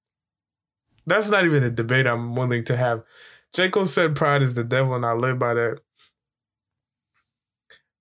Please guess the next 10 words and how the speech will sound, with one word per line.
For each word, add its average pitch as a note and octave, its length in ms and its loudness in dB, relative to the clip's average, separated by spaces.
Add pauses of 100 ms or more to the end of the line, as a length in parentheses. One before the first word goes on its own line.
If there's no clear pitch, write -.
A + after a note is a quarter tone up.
(140)
But - 280 0 (1400)
is D3 220 4
that E3+ 320 2
some G3 460 0
kind G3+ 240 -2
of E3 80 -2
pride? D#3+ 240 -4 (340)
'Cause A3+ 320 0
I G3+ 80 0
felt, - 840 -2